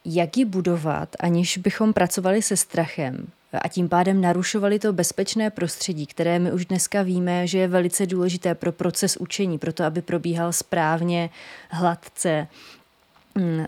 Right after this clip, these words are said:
tak, eh, právě kritici modernějších metod, eh, nebo moderních metod, eh, pedagogických, tak, eh, kritizují to kamarádíčkování, přílišná blízkost, eh,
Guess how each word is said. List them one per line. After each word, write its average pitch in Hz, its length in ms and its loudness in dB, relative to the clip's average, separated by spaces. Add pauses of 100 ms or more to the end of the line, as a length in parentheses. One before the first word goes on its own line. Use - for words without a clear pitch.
(160)
tak, - 300 -2
eh, 175 140 2
právě 175 300 4
kritici 180 760 0
modernějších 175 760 -4
metod, 160 560 -4
eh, 160 280 -4
nebo 151 200 -6
moderních 143 640 -6
metod, 151 360 -8 (140)
eh, 160 40 -4 (420)
pedagogických, 156 840 -6 (360)
tak, - 240 -6
eh, 165 160 0
kritizují 175 440 0
to 175 120 0
kamarádíčkování, 151 1080 0
přílišná 165 640 -4
blízkost, 156 1000 -4
eh, 170 60 0